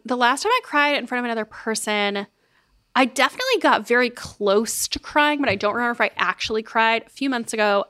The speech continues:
I, a couple months ago, I was in Boston. I went out the night before and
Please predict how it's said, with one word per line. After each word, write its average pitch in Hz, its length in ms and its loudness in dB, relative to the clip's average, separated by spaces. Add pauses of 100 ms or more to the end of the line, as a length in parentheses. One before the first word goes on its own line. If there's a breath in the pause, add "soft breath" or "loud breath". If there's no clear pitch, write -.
I, 196 460 0 (960 soft breath)
a - 40 -20
couple 262 200 0
months 196 180 -2
ago, 190 80 0
I 185 80 4
was 202 100 -2
in 240 120 0
Boston. 202 560 0 (540 soft breath)
I 202 600 0 (140)
went 220 260 0
out 226 160 2
the 269 60 -4
night 254 120 0
before 202 640 0 (460)
and 202 400 0